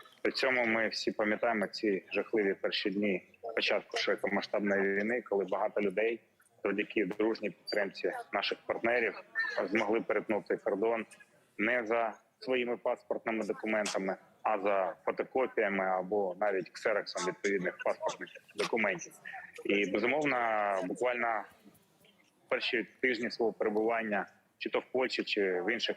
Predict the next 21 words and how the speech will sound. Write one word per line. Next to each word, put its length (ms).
партнерських 500
країнах 360
наші 240
люди 180
стикнулися 460
з 40
тим, 180
що 300
вони 180
не 120
в 60
змозі 600
подати 580
на 200
будь-які 580
соціальні 840
гарантії, 760
користуватися 800
тими 260
чи 160
іншими 380